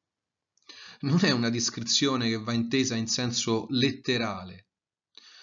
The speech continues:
ma è una descrizione che usa un linguaggio metaforico. Dante Alighieri non è andato veramente, realmente nell'aldilà. Immagina un viaggio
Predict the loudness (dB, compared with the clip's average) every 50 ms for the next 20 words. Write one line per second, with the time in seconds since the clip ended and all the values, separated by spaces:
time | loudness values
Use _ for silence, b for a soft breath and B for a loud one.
0 | B B B B B -4 -4 -2 0 0 -2 0 -2 -4 -4 -4 -4 -2 -2 -2
1 | -2 -2 -2 0 0 2 2 2 2 2 0 0 0 0 0 -2 -8 -10 -8 -4
2 | -2 0 2 2 2 2 2 4 4 4 4 4 4 4 2 0 0 0 0 0
3 | 0 0 -2 -2 -4 -4 -4 -2 0 2 2 2 0 -2 -6 -10 -12 -16 -18 _
4 | _ _ _ _ _ _ _ _ _ _ _ _ _ B B B B B B B
5 | B B B B B B -2 2 4 4 4 2 2 0 0 2 2 2 2 2
6 | 2 2 0 0 -2 -2 -2 -2 -4 -6 -10 -16 _ _ _ _ -4 -2 0 2
7 | 2 4 4 4 4 4 2 0 -2 -4 -6 -4 -2 0 0 0 0 -2 -2 -4
8 | -4 -4 0 2 4 4 4 4 2 2 2 2 2 2 2 0 -4 -6 -6 -6
9 | -6 -4 -2 -2 0 0 0 0 0 2 2 2 4 2 2 0 -2 -4 -6 -4
10 | -4 -4 -4 -6 -6 -6 -6 -6 -6 -6 -8 -10 -14 -18 _ _ _ _ _ _
11 | _ _ _ B B B B B B B B B B B B B B B B 2
12 | 4 6 6 8 6 6 6 4 0 -2 -6 -8 -8 -8 -10 -10 -12 -14 -18 _
13 | _ _ _ _ _ _ -4 -2 -2 0 2 4 4 4 2 0 -4 -8 -10 -10
14 | -10 -12 -14 -16 -20 _